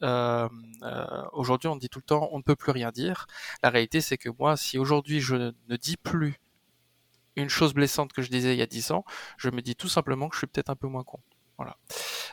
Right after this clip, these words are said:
Euh, et c'est vrai que, bah, ça, effectivement, euh, le jour où on en fait le constat, on est dans la déconstruction et ça peut être quelque chose de très fort pour les personnes qui le vivent.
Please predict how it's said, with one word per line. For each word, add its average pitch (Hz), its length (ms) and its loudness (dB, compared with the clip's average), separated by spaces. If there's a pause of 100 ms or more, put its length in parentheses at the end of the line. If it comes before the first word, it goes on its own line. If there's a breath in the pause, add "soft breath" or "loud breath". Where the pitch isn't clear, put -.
Euh, 113 220 2
et 117 160 -4
c'est 120 160 -2
vrai 127 120 6
que, 120 260 0
bah, 110 340 0
ça, 147 180 2
effectivement, 139 880 -2
euh, 113 200 -2
le 113 120 0
jour 147 300 2
où 135 40 0
on 123 140 -2
en 120 140 2
fait - 120 2
le 156 60 4
constat, 151 560 2
on 127 140 -4
est 117 80 0
dans 113 80 0
la 110 80 0
déconstruction 143 880 -4
et 120 80 -4
ça - 160 -8
peut - 140 -6
être 117 240 -6
quelque - 180 -10
chose 156 160 -4
de 131 60 0
très - 220 -4
fort 160 200 -2
pour - 160 -6
les 127 60 -2
personnes - 360 -6
qui - 140 -14
le 113 140 -4
vivent. 131 320 -2